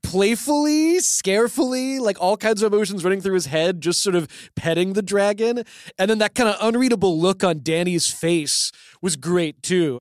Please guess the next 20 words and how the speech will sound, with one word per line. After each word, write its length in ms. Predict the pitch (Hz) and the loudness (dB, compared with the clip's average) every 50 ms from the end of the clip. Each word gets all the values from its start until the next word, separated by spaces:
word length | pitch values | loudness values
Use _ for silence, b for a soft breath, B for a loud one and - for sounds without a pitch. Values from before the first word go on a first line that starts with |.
| - | -8
Not 400 | 247 202 202 202 214 214 214 220 | -8 -6 -2 0 2 2 2 2
like 140 | 226 208 147 | 0 0 0
there 100 | 208 202 | 2 2
was 140 | 196 190 - | 2 2 2
some 140 | 208 190 170 | 0 0 2
moment 300 | 170 180 185 185 185 165 | 2 2 4 4 4 2
of 180 | 165 131 151 | 0 -2 -4
realization 880 | 175 196 196 190 196 196 - 185 180 196 175 - 180 175 160 147 160 170 147 | -8 -6 -4 -2 -2 -2 -2 -2 -2 -2 -2 -2 -2 -2 -4 -6 -10 -6 -4
there, 320 | 160 160 143 143 147 147 | -2 -2 0 0 -2 -2
but 100 | 143 165 | 0 0
I, 260 | 175 180 185 190 180 | 2 2 2 2 2
I 40 | 208 | 2
just, 160 | 202 196 - | 0 0 0
I 60 | 202 | 0
loved 320 | 185 180 185 196 214 214 180 | 2 2 2 2 2 2 2
how 180 | 180 190 180 | 0 0 0
delicately 540 | 170 123 170 170 175 170 - 175 147 147 143 | 0 0 2 2 2 0 -2 -6 -6 -6 -6
that 200 | 139 147 143 123 | -4 -4 -6 -6
was 140 | 135 127 110 | -8 -10 -8
handled 560 | 113 147 165 160 160 143 143 123 127 127 135 | -4 -2 -2 -2 -2 -2 -4 -4 -4 -6 -8